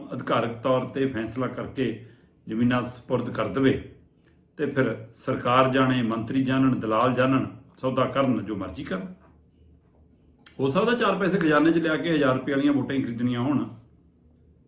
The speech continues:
ਪਰ ਇਹ ਵੀ ਸੰਭਾਵਨਾ ਤੋਂ ਮੁਨਕਰ ਨਹੀਂ ਹੋਇਆ ਜਾ ਸਕਦਾ ਕਿ ਇਹ ਪੈਸਾ ਪੰਜਾਬ ਤੋਂ ਬਾਹਰ ਵੀ ਜਾਣਾ ਹੋਵੇ। ਵੀ ਬਿਹਾਰ 'ਚ ਵੀ ਚੋਣਾਂ ਲੜਦੇ ਨੇ ਅਗਲੇ, ਤੇ ਰੰਗਲਾ ਪੰਜਾਬ ਫੰਡ ਦਾ ਕਿਹੜਾ ਆਪਾਂ ਹਿਸਾਬ ਦੇਣਾ ਕਿ ਉਹ 'ਚ ਕਿਹਦਾ ਆਇਆ, ਕਿੰਨਾ ਗਿਆ, ਕੋਈ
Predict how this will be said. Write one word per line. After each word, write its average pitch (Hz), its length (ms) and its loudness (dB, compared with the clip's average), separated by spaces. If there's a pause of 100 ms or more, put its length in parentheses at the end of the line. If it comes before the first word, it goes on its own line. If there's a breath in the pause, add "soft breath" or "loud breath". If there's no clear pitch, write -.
(300)
ਪਰ 95 60 -10
ਇਹ 101 120 -8
ਵੀ 92 80 -2 (300)
ਸੰਭਾਵਨਾ 117 400 -4
ਤੋਂ 120 180 -6 (420)
ਮੁਨਕਰ 104 280 -8
ਨਹੀਂ 117 120 -2
ਹੋਇਆ 110 160 -4
ਜਾ 113 100 -6
ਸਕਦਾ 113 340 -10
ਕਿ 117 160 -8
ਇਹ 120 100 -6
ਪੈਸਾ 107 300 -8 (760 soft breath)
ਪੰਜਾਬ 101 300 -6
ਤੋਂ 87 100 -10
ਬਾਹਰ 107 200 -8
ਵੀ 160 100 -6
ਜਾਣਾ 135 220 -2
ਹੋਵੇ। 131 200 -6 (540)
ਵੀ - 100 -10
ਬਿਹਾਰ 90 240 -6
'ਚ 87 140 -14
ਵੀ 104 80 -6
ਚੋਣਾਂ 107 260 -6
ਲੜਦੇ 98 300 -6
ਨੇ 92 120 -6
ਅਗਲੇ, 87 240 -8 (1400)
ਤੇ - 100 -10
ਰੰਗਲਾ 95 280 -6
ਪੰਜਾਬ 117 340 -6
ਫੰਡ 120 160 -4
ਦਾ - 80 -4
ਕਿਹੜਾ 180 160 -4
ਆਪਾਂ 185 140 -4
ਹਿਸਾਬ 151 240 -2
ਦੇਣਾ 120 200 -2
ਕਿ 127 120 -6
ਉਹ 135 80 -6
'ਚ 135 60 -12
ਕਿਹਦਾ 139 280 -2
ਆਇਆ, 117 260 -4
ਕਿੰਨਾ 120 300 -6
ਗਿਆ, 117 120 -8
ਕੋਈ 120 200 -10